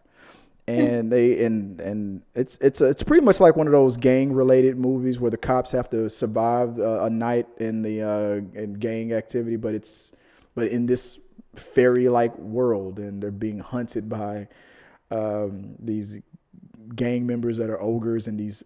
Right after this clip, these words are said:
Speaker 1: elite fairies that are <laughs> that are the real. That, it's, it's, it's crazy.
Speaker 2: So would you be interested? Do you think a sequel or a series would be
Speaker 1: They
Speaker 2: a more
Speaker 1: said a,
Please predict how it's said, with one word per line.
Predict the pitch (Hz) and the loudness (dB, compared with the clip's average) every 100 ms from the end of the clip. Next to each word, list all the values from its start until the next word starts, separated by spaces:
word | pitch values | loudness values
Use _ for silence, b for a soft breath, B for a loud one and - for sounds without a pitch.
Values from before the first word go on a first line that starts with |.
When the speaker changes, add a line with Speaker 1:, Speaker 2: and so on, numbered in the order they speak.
| - | -6
Speaker 1:
elite | 110 110 117 - | -4 -4 -6 -8
fairies | - - 127 123 120 120 110 | -20 -4 2 2 2 0 -2
that | 113 | -2
are | 113 113 | 0 0
<laughs> | - 226 226 254 - - | 2 4 4 6 6 6
that | 247 180 | 8 8
are | 143 | 8
the | 135 | 6
real. | 120 120 127 143 | 2 4 4 6
That, | 190 214 | 8 12
it's, | 247 254 254 | 10 10 6
it's, | 262 - | 4 2
it's | 240 196 - | 0 2 -2
crazy. | - 190 175 | 6 10 12
Speaker 2:
So | 151 147 | 12 10
would | 285 | 8
you | - - | 2 4
be | 262 | 8
interested? | 254 247 262 262 240 | 10 8 8 12 10
Do | 214 | 10
you | 233 | 8
think | 233 220 | 8 8
a | 208 | 6
sequel | - 214 226 240 | 6 6 12 12
or | 226 | 12
a | 180 | 10
series | 170 202 180 160 147 - | 8 6 8 6 2 0
would | 180 | -2
be | 185 | 6
Speaker 1:
They | 170 214 | 8 8
Speaker 2:
a | |
more | 160 | 10
Speaker 1:
said | 160 180 | 10 12
a, | 220 | 10